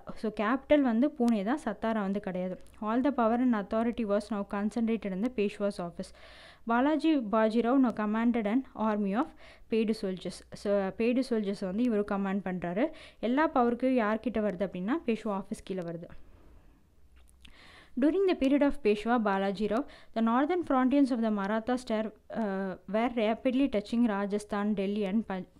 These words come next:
ப-, பஞ்சாப். So, பேஷ்வா பே-, பாலாஜி ராவ் பீரியட்ல பார்த்தீங்கன்னா, northern fro-, frontiers of Maratha state, uh, state பார்த்தீங்கன்னா, ராஜஸ்தான்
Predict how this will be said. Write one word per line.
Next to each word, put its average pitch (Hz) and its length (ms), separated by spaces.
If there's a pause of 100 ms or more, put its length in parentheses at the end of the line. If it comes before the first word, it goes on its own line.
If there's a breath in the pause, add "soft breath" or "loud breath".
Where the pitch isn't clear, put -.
ப-, 175 260
பஞ்சாப். 185 460
So, - 180 (280)
பேஷ்வா 202 480
பே-, 202 220
பாலாஜி 190 500
ராவ் 190 260
பீரியட்ல 190 360 (100)
பார்த்தீங்கன்னா, 185 400 (580 loud breath)
northern 285 420
fro-, 220 340
frontiers 220 500
of 202 180
Maratha 214 420
state, 202 380 (120)
uh, 185 400 (260)
state 202 300
பார்த்தீங்கன்னா, 190 400 (520 soft breath)
ராஜஸ்தான் 254 720